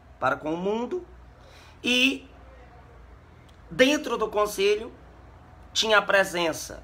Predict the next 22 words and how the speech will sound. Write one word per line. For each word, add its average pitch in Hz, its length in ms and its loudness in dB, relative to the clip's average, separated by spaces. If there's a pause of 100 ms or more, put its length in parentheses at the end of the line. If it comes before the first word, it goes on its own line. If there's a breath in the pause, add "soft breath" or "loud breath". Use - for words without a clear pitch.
de 156 120 -6
pastores 156 600 0
protestantes 175 760 -4
opinando, 180 720 0 (1200)
tanto 165 220 4
que 170 80 -10
tem 165 140 -2
uma 196 180 2
foto 170 580 2 (400 loud breath)
com 165 220 2
a 165 80 2
presença 165 520 -2
de, 151 400 -4
por 151 120 -8
volta 170 280 4
de 151 120 -10
sete - 420 0
pastores 151 600 -2
protestantes - 840 -2
opinando 220 1000 2 (640)
naquilo 196 600 0
que 214 440 -8